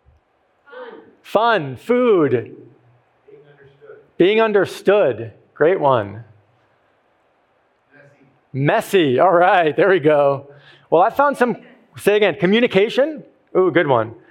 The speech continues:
I found some quotes about family I thought I'd share with you. Um, here's the Hallmark one. "Families are like branches on a tree. We grow in different directions, but our roots remain the same."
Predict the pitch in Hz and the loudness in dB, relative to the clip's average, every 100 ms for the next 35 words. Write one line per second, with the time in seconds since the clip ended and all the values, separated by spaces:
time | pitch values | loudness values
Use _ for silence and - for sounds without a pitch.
0 | _ _ _ 175 - 294 277 247 - 214 | _ _ _ -4 -2 -2 -2 -2 0 -2
1 | 214 180 170 165 170 151 147 151 151 143 | 0 0 0 0 0 2 2 2 2 0
2 | 135 156 139 135 139 135 127 - 160 143 | 0 0 2 0 0 0 0 0 0 0
3 | 131 123 - _ - _ _ _ 202 247 | -2 -12 -20 _ -20 _ _ _ 0 0
4 | - 202 156 175 170 151 139 127 120 113 | 0 -2 2 2 2 0 0 0 0 -2
5 | 107 _ _ _ _ - - 226 240 247 | -12 _ _ _ _ -4 -2 0 0 0
6 | 214 185 160 139 135 - 165 202 202 220 | 0 2 2 0 -2 -2 0 0 0 0
7 | 175 160 160 156 - 131 117 107 110 139 | 0 0 -2 -4 -4 -2 -2 -6 -8 -8
8 | 127 139 180 214 226 185 - 180 165 147 | -6 -2 0 2 0 -2 -2 -4 0 0
9 | 139 - 151 143 139 131 _ - 135 127 | 0 -4 -6 -6 -8 -12 _ -6 -2 -2
10 | 120 110 156 165 - 147 131 127 117 - | -2 -4 -4 -4 -6 -6 -6 -6 -8 -8
11 | 123 110 101 104 | -10 -10 -14 -20